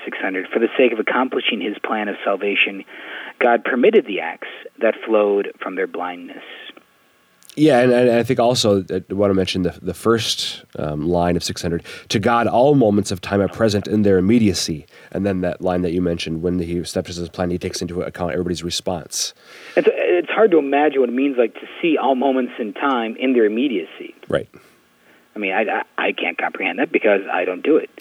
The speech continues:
Speaker 2: Right.
Speaker 1: Um, no, I can't think on it and think reasonably about it. I may not be able to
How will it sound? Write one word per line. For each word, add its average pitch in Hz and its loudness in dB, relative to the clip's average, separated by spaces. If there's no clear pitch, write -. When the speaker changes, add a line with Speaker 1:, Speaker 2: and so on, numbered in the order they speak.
Speaker 2:
Right. 123 0
Speaker 1:
Um, 104 -12
no, 247 4
I 240 4
can't 131 -2
think 208 4
on 135 2
it 139 -6
and 120 -12
think - -8
reasonably 123 2
about 110 2
it. - -2
I 110 -4
may 117 -2
not 113 0
be - 0
able 87 -4
to 90 -10